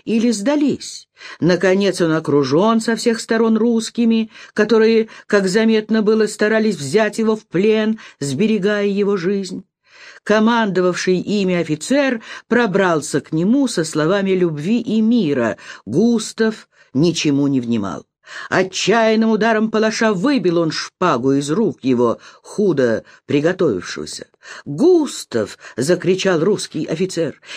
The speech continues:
«Именем Луизы остановись!» Будто околдованный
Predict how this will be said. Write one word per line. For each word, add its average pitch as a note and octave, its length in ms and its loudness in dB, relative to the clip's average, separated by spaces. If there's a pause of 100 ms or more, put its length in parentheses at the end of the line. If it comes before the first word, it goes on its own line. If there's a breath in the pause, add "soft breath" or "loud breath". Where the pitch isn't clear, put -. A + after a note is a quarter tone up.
(120 loud breath)
«Именем C#4 520 4
Луизы B3 640 2
остановись!» D#3+ 1000 -2 (500)
Будто F#3 680 -4
околдованный D#3+ 1400 -4